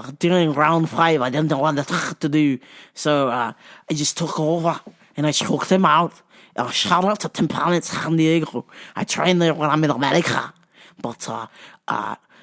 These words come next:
new, new generation Liverpool.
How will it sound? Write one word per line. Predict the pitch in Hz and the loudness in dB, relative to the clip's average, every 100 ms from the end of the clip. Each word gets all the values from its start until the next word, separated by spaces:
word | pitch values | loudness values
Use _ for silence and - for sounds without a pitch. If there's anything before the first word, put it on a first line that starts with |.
| _ | _
new, | 139 160 175 180 175 - | -4 2 4 2 -2 -4
new | 147 165 | 0 0
generation | - - 160 151 156 175 185 | 0 -2 2 4 4 2 2
Liverpool. | 139 139 160 147 - 160 131 | 0 0 -2 -2 -2 -2 -2